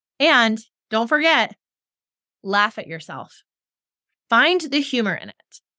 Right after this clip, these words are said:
Let's be honest. Sometimes failure can be downright hilarious.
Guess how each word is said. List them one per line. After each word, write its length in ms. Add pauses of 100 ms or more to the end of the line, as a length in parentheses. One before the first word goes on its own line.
(360)
Let's 200
be 100
honest. 460 (180)
Sometimes 800
failure 640 (500)
can 200
be 180
downright 460
hilarious. 880